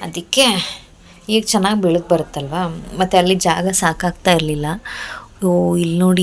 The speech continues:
ಇಲ್ಲಿ ಹುಳ ಹೆಂಗ್ ತಿನ್ನುತ್ತೆ, ಗ್ರೀನ್ ಹುಳ. ಅದು ನೋಡಿ ಎಷ್ಟು ಚೆನ್ನಾಗಿದೆ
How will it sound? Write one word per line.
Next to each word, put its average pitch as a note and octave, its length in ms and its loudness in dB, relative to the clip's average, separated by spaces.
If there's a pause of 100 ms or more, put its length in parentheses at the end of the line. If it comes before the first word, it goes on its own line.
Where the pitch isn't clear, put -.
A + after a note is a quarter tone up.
ಇಲ್ಲಿ E3+ 220 -2
ಹುಳ E3+ 100 0 (800)
ಹೆಂಗ್ F3 260 2
ತಿನ್ನುತ್ತೆ, F3 400 4 (100)
ಗ್ರೀನ್ F3 300 2
ಹುಳ. F3 100 0 (240)
ಅದು E3+ 220 4
ನೋಡಿ E3+ 260 2
ಎಷ್ಟು - 320 -2
ಚೆನ್ನಾಗಿದೆ F3+ 520 2